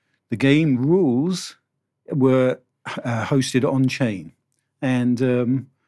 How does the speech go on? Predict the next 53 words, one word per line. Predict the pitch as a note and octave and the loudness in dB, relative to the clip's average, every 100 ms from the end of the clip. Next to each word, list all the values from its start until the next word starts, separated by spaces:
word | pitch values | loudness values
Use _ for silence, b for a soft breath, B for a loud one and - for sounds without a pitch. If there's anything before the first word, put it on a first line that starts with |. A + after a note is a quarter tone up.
| _ _ | _ _
the | D#3 | -2
analogy | E3 G3+ F#3+ D3 | 0 0 0 0
that | C3+ C3 - | 2 0 2
he | B2+ | 0
gave | A#2+ B2 B2+ C3 | 2 2 2 2
that | B2+ | 2
I | C3 | 2
found | B2+ B2 A2+ | 2 2 2
was | G#2 | 0
useful, | G#2+ G#2 - A2 G#2+ | -2 -2 -4 -4 -2
he | B2+ | -4
talked | D#3+ C3+ | -4 -2
about | A#2+ A#2 A#2+ _ _ | -2 -2 -4 _ _
chess | - D#3 B2+ A2 | -2 0 0 -4
as | F#2+ | -6
a | |
game. | A2 G#2 G#2+ B2 | -6 -6 -6 -8
Chess, | - D3+ - | 0 0 0
of | A2 | -8
course, | - A#2+ A2+ | 0 0 0
that | - | -2
all | D#3 | 0
the | D#3 | 2
rules | A#2+ B2+ A#2+ G#2+ | 4 4 2 0
are | A2 G#2+ - _ | 0 0 -4 _
known | C3 C3+ B2+ A#2+ | 0 2 2 0
to | A#2 | 0
everybody | B2 A#2+ - F#2+ F2+ | 0 0 -4 -10 -10
by | E2+ | -12
now. | F2+ F2 F2 | -10 -10 -6
And | D3 | -2
you | E3 | -2
can, | C3+ G2 B B B B | 0 -4 B B B B
you | F3+ | -6
can | E3+ | -2
fork | A#2+ D3 D#3 D#3 | 0 2 0 0
those | A#2+ A2+ G#2+ | -2 -2 0
rules | A#2 A2+ A2 | 0 0 0
if | A2+ | -2
you | A#2 | -2
want, | A#2 B2 | 0 -2
you | A2+ | -4
can | G#2+ | -8
make | G2+ - | -10 -8
super | - A#2 A2+ | -4 -2 -2
chess, | - A2 | -4 -6
but | - B2+ - | -6 -6 0
by | D3+ | 2
and | B2+ | 2
large, | A#2+ A2+ A2 | 0 -6 -4
people | C#3 B2 B2 | -4 0 0
have | |
agreed | A2 A2 A#2+ A#2 | -2 0 2 2